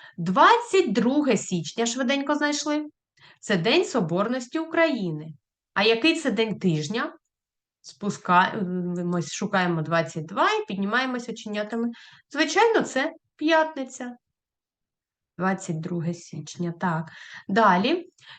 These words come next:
Червоним кольором у календарі позначено вихідні дні. Скільки ж їх буде у січні? Рахуємо. Червоним.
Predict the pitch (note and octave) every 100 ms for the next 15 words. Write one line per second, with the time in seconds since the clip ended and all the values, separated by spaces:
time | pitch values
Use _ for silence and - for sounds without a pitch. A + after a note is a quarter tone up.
0 | - - C#4+ D4 F4+ A4 A4 F4 - A3+
1 | G#3 G#3 C#4 E4 D4+ C#4 C#4+ D4+ D4+ C#4+
2 | C#4+ C#4+ C#4+ C#4+ G#3 A#3 E4 F#4 F#4 F#4
3 | C4 B3+ C4+ - G3+ F#3 E3 G3+ B3 D4
4 | D4+ F#3+ G#3 F#3+ F3 F3 - _ - -
5 | F4+ - G4+ G4 D#4+ A#3 F3+ A3+ A#3 A3+
6 | A3 - F#3+ D#3 - F3+ G3+ B3 - F#3
7 | D3+ D3+ D#3 D#3+ _ - A3+ G#3 E3 D#3
8 | C#3+ D3 D#3